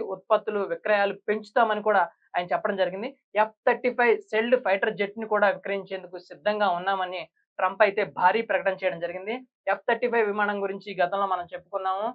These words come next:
రష్యాతో పాటు అడ్వాన్స్డ్ ఫిఫ్త్ జనరేషన్ టెక్నాలజీని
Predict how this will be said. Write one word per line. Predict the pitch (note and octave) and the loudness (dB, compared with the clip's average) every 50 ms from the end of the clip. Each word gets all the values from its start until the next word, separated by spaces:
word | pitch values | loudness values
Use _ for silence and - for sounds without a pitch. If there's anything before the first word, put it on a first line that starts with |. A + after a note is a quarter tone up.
| - _ _ _ _ _ _ _ - F3+ | -10 _ _ _ _ _ _ _ -2 -2
రష్యాతో | G3 - - C#4 C#4 C#4 C4+ C4+ C#4 C4+ C4+ B3+ | -2 0 4 4 6 6 6 6 4 4 4 6
పాటు | A#3 A3 A3 A3 A3 B3 B3+ B3 G3+ | 8 8 8 8 8 6 6 6 6
అడ్వాన్స్డ్ | E3+ E3 D#3+ A3 A3+ A#3+ A#3 A#3+ A3+ A#3 G#3 G#3 - _ | 4 4 4 4 4 4 4 0 0 -2 -2 -2 -4 _
ఫిఫ్త్ | - G3+ - - B3 G3+ | -10 -10 -8 -8 -4 -2
జనరేషన్ | A3+ G#3+ G3+ G#3+ G#3 G3+ G#3 G#3 G#3 G3 | -2 0 0 0 -2 -2 -4 -6 -4 -4
టెక్నాలజీని | F3+ F#3+ G3 G3 G3 F#3+ F#3 G3 G3 F#3+ F#3 | -4 -2 0 0 0 0 0 -4 -6 -6 -8